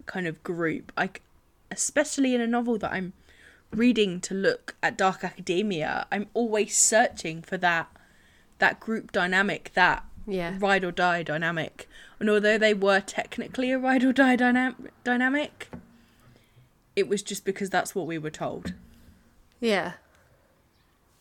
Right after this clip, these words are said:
Speaker 1: Which is disappointing. That, that's honestly, I think, my biggest gripe about the whole novel.
Speaker 2: Yeah, I mean, for me, I do really like a character that I can,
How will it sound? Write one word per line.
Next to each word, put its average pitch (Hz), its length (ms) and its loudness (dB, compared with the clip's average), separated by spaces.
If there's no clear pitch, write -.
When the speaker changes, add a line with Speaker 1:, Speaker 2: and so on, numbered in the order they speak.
Speaker 1:
Which - 240 -10
is 175 260 -10
disappointing. - 720 -12
That, - 240 6
that's - 480 0
honestly, 233 640 0
I - 60 -6
think, - 360 -8
my 190 80 -4
biggest 175 440 -6
gripe - 360 -4
about 151 260 0
the - 60 -10
whole 156 200 -4
novel. 151 420 -10
Speaker 2:
Yeah, 233 460 4
I 220 80 -2
mean, 220 240 0
for 240 140 -8
me, 233 300 0
I 196 360 -2
do 202 360 0
really 185 320 -2
like - 560 -8
a 190 80 -12
character 196 640 -2
that 175 180 -4
I - 60 -6
can, 175 360 -10